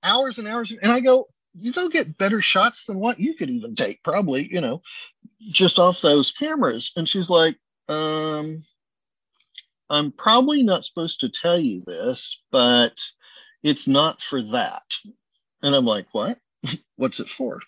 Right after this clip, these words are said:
She's like, "Uh, the Washington Post food critic ate here last night." And I'm like, "What?" <laughs> She's like,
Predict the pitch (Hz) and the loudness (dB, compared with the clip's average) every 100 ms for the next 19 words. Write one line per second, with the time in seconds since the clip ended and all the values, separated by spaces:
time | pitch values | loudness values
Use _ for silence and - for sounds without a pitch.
0 | - - - - 151 139 131 - - 139 | -20 -20 -14 -2 0 4 2 2 -6 2
1 | 131 123 120 117 113 110 113 117 233 - | 2 4 0 -2 -4 -6 -6 -4 -2 -2
2 | 190 175 156 - - 202 185 123 90 92 | -4 -2 -2 -2 -2 -2 -2 -4 -4 -8
3 | - 143 - - 80 76 - - 98 - | -2 -2 -2 -8 -8 -8 -12 -2 -2 -2
4 | - 90 - _ _ _ _ _ - 135 | -8 -10 -10 _ _ _ _ _ -2 0
5 | 98 92 - _ _ 90 87 82 - - | 0 -4 -10 _ _ -12 -2 2 2 0
6 | - - - - - - - - _ _ | -6 -6 -2 -2 0 -2 -4 -10 _ _
7 | - - 208 233 175 - 147 135 139 135 | -14 -2 0 2 2 4 2 4 4 6